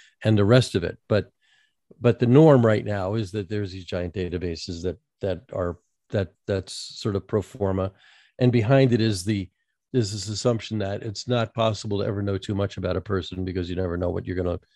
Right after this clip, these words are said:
miss. Um, I did, on the subject of Axiom, and I, I put this in our own little private chat, but there, I only ran across this a couple days ago,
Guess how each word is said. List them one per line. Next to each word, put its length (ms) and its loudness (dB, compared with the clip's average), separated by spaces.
miss. 400 0
Um, 380 2
I 80 -2
did, 220 -2
on 200 6
the 100 8
subject 380 4
of 120 4
Axiom, 500 0
and 140 -2
I, 80 -4
I 40 -6
put 200 -8
this 200 -2
in 40 2
our 140 0
own 120 0
little 240 -4
private 360 -6
chat, 300 -4
but 120 -10
there, 180 0
I 100 4
only 180 6
ran 180 2
across 300 -6
this 160 -8
a 60 -8
couple 240 -14
days 220 -4
ago, 260 -6